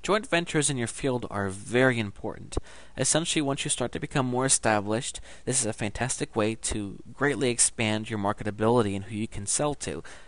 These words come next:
Essentially, what this means is that you approach someone in, and that's related in your field, and you say, say to them, you know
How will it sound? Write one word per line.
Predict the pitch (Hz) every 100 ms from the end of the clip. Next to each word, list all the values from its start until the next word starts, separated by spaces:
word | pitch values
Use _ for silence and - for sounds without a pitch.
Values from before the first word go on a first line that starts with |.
| -
Essentially, | - 185 180
what | 165
this | 165 -
means | 135 123 127 104
is | 120 151 - - -
that | 113
you | 117
approach | 117 - 127
someone | - 135 107 107
in, | 107
and | - 104 101 95 -
that's | 104 -
related | 110 113 117 117
in |
your | 113
field, | 117 113 107
and | 98
you | 104
say, | - 123 110 110 -
say | - 113
to | 101
them, | 101 98 - - - - -
you | 101
know | 98